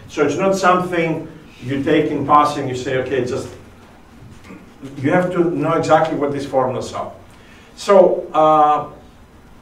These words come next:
let's go away a little bit from Gaussians, uh, so I can give you, uh, uh, an inversion partition theorem. So if you have a matrix that's partitioned as A, B, C, D,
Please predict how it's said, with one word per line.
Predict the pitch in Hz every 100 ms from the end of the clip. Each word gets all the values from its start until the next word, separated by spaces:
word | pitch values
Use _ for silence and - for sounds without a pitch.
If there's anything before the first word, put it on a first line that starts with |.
| -
let's | 156 135 -
go | 220
away | 208 190 190 180
a |
little | 170
bit | - -
from | 151 131
Gaussians, | 143 151 147 135 - - -
uh, | 127
so | - 143
I | -
can | 131
give | 120 156
you, | 156 160 151 151
uh, | 131
uh, | 123 123 123 131 123 120 120
an | 127
inversion | 127 127 151 151 -
partition | 127 - 135 - -
theorem. | - 110 113 160 - - - - - -
So | -
if | 147 226
you |
have | 214 208
a | 196
matrix | 175 175 175 -
that's | 151
partitioned | - 139 135 151 147 135
as | 123 131
A, | 143
B, | 143 143
C, | 139 117
D, | 101 113 170 -